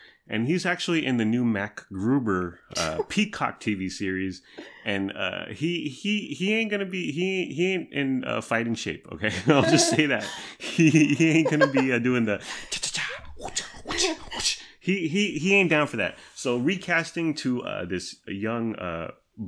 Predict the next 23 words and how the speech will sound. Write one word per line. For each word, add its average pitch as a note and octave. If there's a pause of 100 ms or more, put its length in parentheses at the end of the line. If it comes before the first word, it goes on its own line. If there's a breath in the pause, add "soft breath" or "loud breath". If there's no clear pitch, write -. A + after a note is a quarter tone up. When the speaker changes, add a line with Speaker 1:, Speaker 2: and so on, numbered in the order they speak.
(220)
Speaker 1:
uh, F2+
guy G2
with F#2+
an F2+
Adonis G2+
body, E2+ (380 loud breath)
uh, D2 (320)
good B2+
move. F#2 (440 loud breath)
Um, F2 (640)
I, G2 (240)
I, A#2+ (120)
I B2
didn't C#3
love B2+
him, C#3
but A2
I A2
think B2 (100)
that G#2+
was G2
just F#2
more, F#2